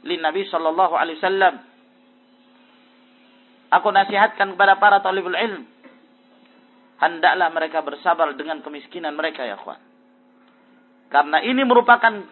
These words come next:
kondisi dan keadaan yang Allah Subhanahu wa taala pilihkan untuk manusia yang terbaik. Rasulullah sallallahu alaihi وعلى آله وسلم.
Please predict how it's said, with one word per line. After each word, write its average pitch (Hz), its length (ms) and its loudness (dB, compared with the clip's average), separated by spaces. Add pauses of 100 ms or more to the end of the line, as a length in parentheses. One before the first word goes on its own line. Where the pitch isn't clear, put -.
(160)
kondisi 226 720 -4
dan 208 160 0
keadaan 220 480 4 (320)
yang 226 240 4
Allah 247 320 4
Subhanahu 247 400 2
wa 240 80 2
taala 240 240 2
pilihkan 269 580 -2 (1300)
untuk 220 480 -2 (400)
manusia 185 480 -2
yang 190 160 -4
terbaik. 190 480 0 (1400)
Rasulullah 190 720 4
sallallahu 180 420 2
alaihi 165 680 -2 (760)
وعلى 180 460 6
آله 160 180 -2
وسلم. 156 500 -2